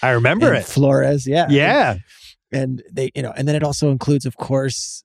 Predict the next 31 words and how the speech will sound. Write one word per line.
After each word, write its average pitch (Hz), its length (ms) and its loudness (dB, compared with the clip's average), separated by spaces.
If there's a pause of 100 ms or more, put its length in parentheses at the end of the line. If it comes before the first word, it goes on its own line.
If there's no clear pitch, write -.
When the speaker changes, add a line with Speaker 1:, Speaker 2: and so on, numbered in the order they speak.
Speaker 2:
uh, 131 40 -14
you 127 360 -14
know, 113 260 -8
if - 80 -20
you 135 60 -8
wanna 120 140 -6
talk 131 160 -4
about 117 160 -6
the 120 80 -4
Holy 135 220 2
Roller, 123 300 2
whatever 170 320 2
it 139 60 -2
is, 156 460 -4
but 135 140 -8
they've 165 160 0
been 190 120 -2
in 175 80 -2
the 143 100 -2
same 170 720 -2
world 120 380 0
since 117 260 -8
nineteen 151 680 -6
sixty, - 760 -12 (580)
and 139 160 -2
the 131 80 -2
Raiders 143 500 0
have 123 120 -2
won 135 140 -2
every, 131 280 0
now, 135 220 -2